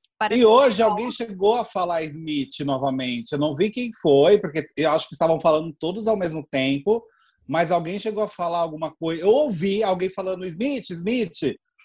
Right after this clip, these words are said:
Speaker 2: de brincadeira. Mas, assim, uma coisa é ontem ser dito. Isso virar uma piada diária, eu acho muito problemático.
Speaker 1: É.
Speaker 2: Porque ele é o apresentador do programa, ele não pode ser a chacota.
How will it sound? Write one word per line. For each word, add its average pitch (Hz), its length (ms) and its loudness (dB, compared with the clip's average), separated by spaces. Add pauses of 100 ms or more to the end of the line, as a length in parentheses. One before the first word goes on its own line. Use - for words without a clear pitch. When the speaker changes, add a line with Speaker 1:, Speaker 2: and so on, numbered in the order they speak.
Speaker 2:
de 156 140 -4
brincadeira. 202 500 2
Mas, 202 200 -2
assim, 185 400 -4 (320)
uma 240 240 0
coisa 240 580 2
é 254 100 0
ontem 214 460 0
ser 254 320 -10
dito. 160 540 -6
Isso 233 280 0
virar 254 220 4
uma 202 220 2
piada 143 840 2 (340)
diária, 135 720 2
eu 180 200 -2
acho 202 200 -4
muito 180 560 -4
problemático. 135 1000 -4 (240)
Speaker 1:
É. 208 140 -10
Speaker 2:
Porque 151 300 0
ele 185 160 6
é 214 40 6
o 220 40 4
apresentador 220 680 2
do 254 120 -8
programa, 214 400 -2
ele 170 120 -6
não 170 120 -10
pode 208 280 -2
ser 349 120 -4
a 269 180 0
chacota. 127 800 -2